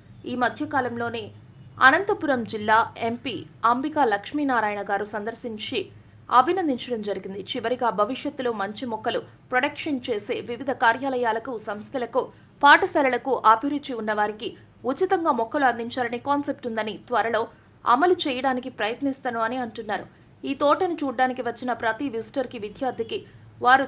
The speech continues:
చూసిన మొక్క పేరు తెలుసుకోవాలనే అవకాశం వీరికి కల్పించారు. ఇది కొత్త రకమైన ఆలోచన అని చెప్పవచ్చు. చివరిగా వివిధ రకాల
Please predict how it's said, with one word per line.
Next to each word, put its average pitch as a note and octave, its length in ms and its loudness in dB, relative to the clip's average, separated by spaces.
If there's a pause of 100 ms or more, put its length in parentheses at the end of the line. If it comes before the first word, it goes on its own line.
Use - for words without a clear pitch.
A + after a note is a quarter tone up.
(120)
చూసిన D4+ 380 -4 (480)
మొక్క B3 220 -2 (100)
పేరు D4 180 -2 (100)
తెలుసుకోవాలనే A#3+ 720 -2 (160)
అవకాశం A#3+ 520 -2
వీరికి A3 320 -6
కల్పించారు. G3 540 -4 (140)
ఇది A3 140 -8 (100)
కొత్త A#3+ 260 -6
రకమైన A#3+ 340 -6 (240)
ఆలోచన A#3+ 400 -4 (120)
అని G#3+ 180 -10
చెప్పవచ్చు. G3+ 480 -8 (560)
చివరిగా E4+ 440 6 (440)
వివిధ D4 280 0
రకాల E4+ 220 2